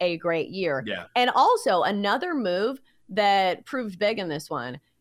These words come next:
Speaker 1: is that the Diamondbacks made that trade for, who is it, Paul Sewald, the closer from the Mariners. And
Speaker 2: Yep.
Speaker 1: he was big in this game.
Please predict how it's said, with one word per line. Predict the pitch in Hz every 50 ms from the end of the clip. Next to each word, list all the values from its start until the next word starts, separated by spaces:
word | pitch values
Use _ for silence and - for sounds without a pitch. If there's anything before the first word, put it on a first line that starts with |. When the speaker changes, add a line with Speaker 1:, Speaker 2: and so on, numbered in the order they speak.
| _
Speaker 1:
is | - 226 214
that | 226 220 214
the | - 202
Diamondbacks | 185 - 180 180 202 240 277 294 247 254 254 254 262 -
made | 220 196 175 175 185 208
that | 208 214 208 - -
trade | - - 208 180 165 151 143 139 131 139 - _ _ _ _
for, | _ - 190 185 185 175 165 180
who | 240
is | 226 214 196
it, | 139 -
Paul | - - 202 220 233
Sewald, | 226 - 208 196 208 226 254 269 262 196 175
the | 185 156
closer | - - 185 175 180 208 220 247 302 339 320 320 _ _ _ _ -
from | 262 247 240
the | 220 180
Mariners. | 170 160 160 160 165 170 196 220 247 285 349 392 415 415 - - - _ _ _ _ _ _ _ _ 226
And | 214 214 190
Speaker 2:
Yep. | 190 202 233
Speaker 1:
he | 311 403
was | 440 320 240
big | 185 185 208 180 139
in | 156 139
this | 120 117 - -
game. | - 120 104 - - 208